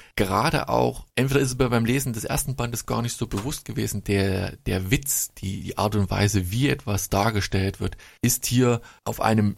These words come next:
Level, wo vielleicht auch der Autor, nach, äh, dem er quasi den Eisner Award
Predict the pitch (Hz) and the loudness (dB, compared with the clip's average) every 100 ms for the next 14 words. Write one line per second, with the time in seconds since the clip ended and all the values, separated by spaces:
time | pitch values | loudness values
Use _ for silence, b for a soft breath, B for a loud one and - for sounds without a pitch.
0 | - 101 104 143 156 143 107 104 107 131 | 0 4 4 4 2 2 0 0 2 2
1 | - 107 117 120 117 117 110 131 - 120 | 4 2 2 0 0 0 2 0 0 -4
2 | - 113 98 104 135 - 107 107 95 92 | -4 -2 0 0 -2 -6 -8 -6 -6 -10
3 | - - 101 113 110 - 101 104 - 98 | -12 -2 0 2 0 0 -2 0 -4 -2
4 | 98 117 120 110 98 98 104 | 0 0 0 -2 -2 -2 -4